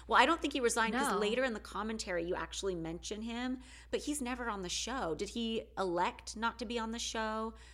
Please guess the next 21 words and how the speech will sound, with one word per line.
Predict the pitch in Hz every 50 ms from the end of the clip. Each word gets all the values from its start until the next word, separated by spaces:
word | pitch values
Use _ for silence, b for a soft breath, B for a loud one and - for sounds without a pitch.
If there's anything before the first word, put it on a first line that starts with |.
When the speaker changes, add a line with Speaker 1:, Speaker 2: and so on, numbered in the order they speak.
| B B B
Speaker 1:
or | - 202 208 202 196 196 196
did | 190 202 180
he, | 185 - 208 202 202 196
like, | 190 180 180 175 170 170 170 - - - - - -
resign? | 156 185 175 165 - 175 175 170 160 147 139 131 - - - - - - - - - - - 175
Speaker 2:
That | 170 175 202 208 202 220
is | 247 247 -
so | - 247 214 214 220
weird. | 214 185 226 226 220 240 254
I | - 208
have | 226 226 202
no | 208 208 196
idea. | 190 196 208 - 208 226 262 254 220 -
I | - 208
didn't | 180 220 202 220
even | 233 220 220 208 208
know. | 202 196 202 202 208 214 214 214 208 B B B B B B
Like, | 277 277 277 -
I | 247 285
kn-, | 285 285 269 262 -
I, | 226 254 254 262 254 247 196